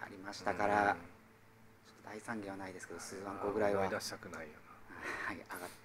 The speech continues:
Speaker 1: まあね、第三、あ、第三元といえばね、
Speaker 2: うん。
Speaker 1: 一人いらっしゃいましたけど。
Speaker 2: あ、僕、
Speaker 1: ええ。
Speaker 2: 去年？今年か。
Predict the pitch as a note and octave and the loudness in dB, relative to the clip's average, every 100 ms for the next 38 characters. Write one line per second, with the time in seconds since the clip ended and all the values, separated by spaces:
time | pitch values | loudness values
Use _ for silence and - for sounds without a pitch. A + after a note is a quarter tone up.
0 | - - E3 E3 G#3 C4+ D4+ C4 - - | 4 12 12 12 12 12 10 10 10 8
1 | - - - - - - - - - - | -14 -16 -20 -20 -20 -20 -16 -10 -10 -10
2 | - - - - G3+ C3+ G#2 G#2 G2 F#2 | -12 -14 -14 -8 4 4 10 12 10 10
3 | C3 G3 - - - - - - - - | 12 12 12 0 -18 -20 -20 -18 -16 -8
4 | - G2 F#2+ F#2 G2+ F#2+ G2+ A2+ G2+ F2+ | 0 0 2 0 -2 -2 2 4 4 2
5 | - - - - G#2+ - A2+ - - - | -4 -8 -16 -12 -8 -4 -4 -6 -10 6
6 | A3+ D#3 G#2 - - - C#3+ - - | 12 12 12 4 -2 0 0 -2 -8